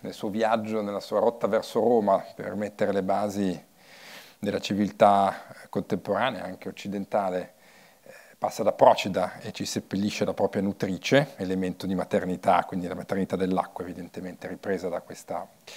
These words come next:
da questo cronotopo. Tu hai scelto, o sei stato scelto, non lo possiamo dire, dal fiume.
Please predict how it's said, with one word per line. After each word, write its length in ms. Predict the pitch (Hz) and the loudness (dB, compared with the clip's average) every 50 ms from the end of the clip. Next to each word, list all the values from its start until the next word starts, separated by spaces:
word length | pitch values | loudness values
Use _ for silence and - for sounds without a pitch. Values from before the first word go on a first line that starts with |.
| - - - - - - - - - - - - | -16 -16 -16 -16 -16 -18 -18 -18 -20 -18 -8 -4
da 100 | - - | -4 -4
questo 280 | - 104 - - 104 | -4 -4 -4 -4 -6
cronotopo. 800 | - - 101 98 107 110 - - - 82 - - 113 - - _ _ - - - - - - _ _ _ | -4 -2 -2 -2 -2 -2 -4 -4 -4 -4 -4 -6 -8 -8 -10 _ _ -20 -20 -20 -20 -20 -20 _ _ _
Tu 200 | - 175 175 - - - _ _ _ _ _ _ _ _ - | 0 0 0 0 -4 -10 _ _ _ _ _ _ _ _ 2
hai 140 | - 135 131 | 4 4 4
scelto, 640 | - - - 98 101 110 - - - 139 127 - - | 4 0 0 0 0 0 -2 0 0 0 0 0 -4
o 80 | - 113 | -6 -6
sei 120 | - 110 | -4 -6
stato 240 | - - - - 110 | -6 -6 -6 -6 -6
scelto, 440 | - - - 135 95 - - - 95 | -2 2 4 4 4 2 -2 -8 -8
non 100 | 90 92 | -6 -8
lo 60 | 87 | -10
possiamo 340 | - 95 - - 104 107 107 | -12 -12 -10 -8 -8 -6 -4
dire, 260 | 95 107 104 98 101 | -2 0 2 2 2
dal 160 | 95 95 85 - | 0 0 -6 -6
fiume. 440 | - - 107 92 90 87 82 - | -6 -4 -4 -4 -4 -6 -8 -12